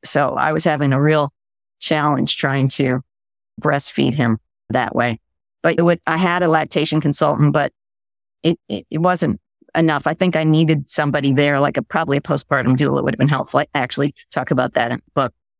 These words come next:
But th-, there's in my book also a resource right here. And I don't know if you have it in New Jersey, but we have a really good postpartum resource here on Long Island for women who are suffering with mental issues, like if they're feeling postpartum depression or they're just feeling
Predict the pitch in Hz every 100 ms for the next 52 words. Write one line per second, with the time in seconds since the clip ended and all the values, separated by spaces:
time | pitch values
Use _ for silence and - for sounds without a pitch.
0 | _ 180 170 160 180 165 170 165 175 175
1 | 165 165 160 151 165 160 151 156 - 143
2 | 139 - _ _ - 160 160 175 156 147
3 | 151 143 160 156 156 143 147 151 143 147
4 | 151 131 135 - 160 170 156 185 175 160
5 | 135 156 151 151 _ _ _ _ 143 -
6 | - 156 151 151 160 - 131 - 139 135
7 | 139 139 135 139 151 175 - 143 143 143
8 | 151 143 135 - 131 156 160 151 147 135
9 | 139 143 143 147 156 - 170 160 131 -
10 | - 143 - 143 151 156 156 - 147 151
11 | 147 - 151 143 - 151 131 - - -
12 | _ _ 135 143 175 - 165 165 160 151